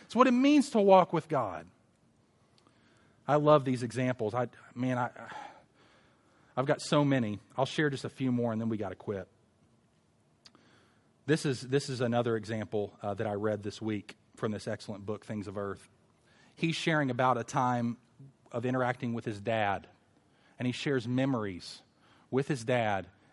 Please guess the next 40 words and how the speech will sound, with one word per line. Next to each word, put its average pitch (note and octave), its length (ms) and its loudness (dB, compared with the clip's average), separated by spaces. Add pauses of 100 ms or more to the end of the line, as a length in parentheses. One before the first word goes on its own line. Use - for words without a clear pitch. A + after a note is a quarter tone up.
as A#2 220 -4
they A#2 140 -2
get A2+ 180 -6
older G#2+ 380 -4 (180)
together. G2+ 560 -6
And A#2+ 100 -6
I C3+ 40 -2
just D#3 100 -6
want G3 160 -4
you C3+ 100 -6
to - 60 -8
hear D#3 140 -2
this B2 180 -6
and C3 240 -6
listen E3+ 380 0
to - 120 -8
the A2+ 120 -8
flavor. D#3 720 -2 (280)
Get - 160 0
the E3+ 80 0
flavor D3+ 540 2
of A2+ 80 0
what's C#3 180 -2
going C#3 300 0
on A2+ 260 -2
here. F#2+ 240 -10 (420)
All A2 60 -6
right? B2 220 -2
"I C#3+ 80 6
have F3 160 6
a D#3 60 2
memory," B2 400 0
he G#2+ 120 -10
says. G2 420 -8 (560)
An B2 200 -2
early F3 260 4
morning C3+ 380 0
in A2+ 100 -2
nineteen C3 380 -4
ninety-three, G#2+ 720 -4